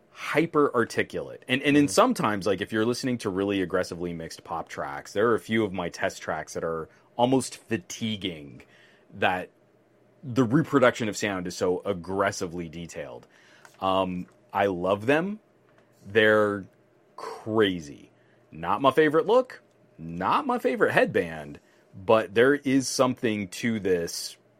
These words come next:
Speaker 1: two hundred dollar ribbon where I would easily put these up against sort of the next price tier up on planar magnetics. So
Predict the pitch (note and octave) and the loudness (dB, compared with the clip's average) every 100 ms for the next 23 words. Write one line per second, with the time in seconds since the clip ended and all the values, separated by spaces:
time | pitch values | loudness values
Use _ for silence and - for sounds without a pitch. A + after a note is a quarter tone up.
0 | _ _ - - C3 A#2+ A#2+ A2+ G#2+ G2+ | _ _ -8 0 0 2 0 4 4 6
1 | F#2+ F#2+ F#2 A2 A2 G2 F#2 F#2 F#2+ G2 | 4 2 0 0 0 2 4 2 -2 -2
2 | F#2+ F2 A2 A2 G2 G2+ F#2+ G#2+ F#2 - | -4 -6 -6 -6 -4 -6 -6 -4 -6 -4
3 | F2+ E2 E2+ D#2+ - F#2 E2 F2 E2 E2 | -8 -6 -6 -6 -12 -14 -8 -8 -8 -12
4 | - - - _ _ _ _ _ _ - | -12 -14 -20 _ _ _ _ _ _ -2
5 | A2+ F#2+ G#2 G2 G2 - - - G#2 F#2+ | -2 0 -2 0 -2 -4 -12 -4 -2 -2
6 | - - F#2+ F2+ F2+ F2+ F2 - F2 F2 | -6 -6 -4 -4 -4 -6 -8 -10 -8 -6
7 | E2+ E2 G2+ F2+ E2+ D#2 D#2 D#2 - - | -8 -10 -8 -6 -8 -10 -12 -14 -18 -12
8 | - - _ _ _ _ _ _ _ _ | -12 -14 _ _ _ _ _ _ _ _
9 | - F#2 E2+ E2+ E2+ E2+ | -8 -2 0 0 0 -2